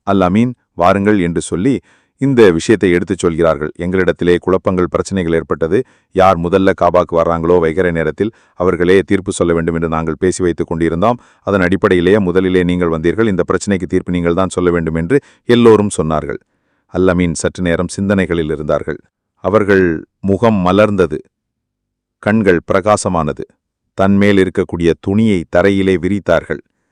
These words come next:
அதன் மீது அந்த கருங்கல்லை தூக்கி வைத்தார்கள். அல் அமீன் அவர்கள், "கூட்டத்தின் தலைவர்களே, நீங்கள் அனைவர்களும் அந்த துணியை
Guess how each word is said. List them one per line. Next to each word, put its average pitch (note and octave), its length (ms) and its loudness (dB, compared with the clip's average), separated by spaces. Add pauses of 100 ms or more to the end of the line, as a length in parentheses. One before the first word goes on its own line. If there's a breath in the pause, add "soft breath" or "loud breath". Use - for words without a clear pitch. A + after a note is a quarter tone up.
(260)
அதன் F#2+ 320 0
மீது G#2 260 2
அந்த F2 180 -2 (100)
கருங்கல்லை F#2 460 0
தூக்கி F2+ 260 -10
வைத்தார்கள். D#2 520 -4 (800)
அல் F#2+ 200 0
அமீன் F2 240 2
அவர்கள், E2 420 0 (100)
"கூட்டத்தின் F#2+ 500 -2
தலைவர்களே, E2 600 0 (540)
நீங்கள் F#2 300 0
அனைவர்களும் G2+ 580 0
அந்த D#2+ 300 -2
துணியை G#2+ 360 2